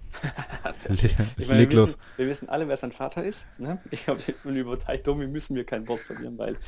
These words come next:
Speaker 1: jeder, der sich mit der N H L ein bisschen beschäftigt hat, <laughs> weiß, wer Ty Domi ist.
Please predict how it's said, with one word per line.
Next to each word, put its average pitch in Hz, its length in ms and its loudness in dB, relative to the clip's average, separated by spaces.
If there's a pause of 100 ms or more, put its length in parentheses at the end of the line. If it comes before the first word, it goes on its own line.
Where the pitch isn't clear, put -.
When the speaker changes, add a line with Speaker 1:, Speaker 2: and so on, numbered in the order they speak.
(300)
Speaker 1:
jeder, 123 160 4
der 120 100 2
sich 120 160 -8
mit 120 100 -4
der - 100 -4
N 113 80 -2
H - 120 -6
L 113 80 -2
ein 120 120 -4
bisschen 120 420 0
beschäftigt - 500 -4
hat, - 240 -4
<laughs> - 20 -2
weiß, - 260 0
wer - 100 -4
Ty 113 220 -6
Domi 110 260 0
ist. - 240 -8